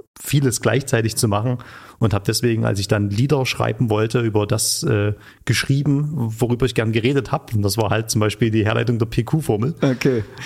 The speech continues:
Speaker 1: Ja, und, äh, der Name der Fuchs kommt aus dem Sächsischen.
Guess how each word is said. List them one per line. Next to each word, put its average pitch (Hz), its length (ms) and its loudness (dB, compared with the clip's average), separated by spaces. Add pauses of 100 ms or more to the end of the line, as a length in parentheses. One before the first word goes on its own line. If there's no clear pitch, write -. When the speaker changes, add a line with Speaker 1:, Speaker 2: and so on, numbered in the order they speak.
(260)
Speaker 1:
Ja, 127 220 4
und, 117 520 -2
äh, 98 340 2
der 107 120 2
Name 120 280 2
der 117 140 0
Fuchs - 360 -2
kommt 131 220 0
aus 123 120 2
dem 113 100 2
Sächsischen. 139 580 0